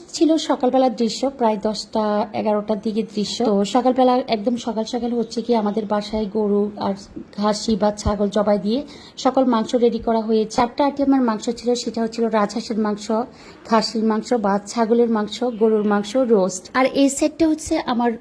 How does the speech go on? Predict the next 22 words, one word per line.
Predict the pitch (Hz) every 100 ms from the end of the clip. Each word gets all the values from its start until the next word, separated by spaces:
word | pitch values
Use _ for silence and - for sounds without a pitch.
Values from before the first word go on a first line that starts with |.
| -
রুমের | 233 240 233 262 269
অপোজিট | 220 208 - 254
সাইড, | 247 - 208 226
আমি | 214 208
সবসময় | 214 226 220 - 247 240
শেয়ার | - 214 208
করি। | 208 214 262 -
আমার | 202 196 208 208 214 - 196
রুমের | 214 226 247
যে | 240 233
বারান্দা | 214 202 202 196
আছে, | 196 196 254
ব্যালকনি | 208 202 202 220 220
আছে, | 214 269
সেই | 247
ব্যালকনির | 208 202 214 214
সাইডে | 214 220 214 269 - - - -
একটা | 220 208
টিউবওয়েল | 214 226 233 254 254
আছে। | 254 - 277
এখানে | 220 247
হচ্ছে | 262 254 277 277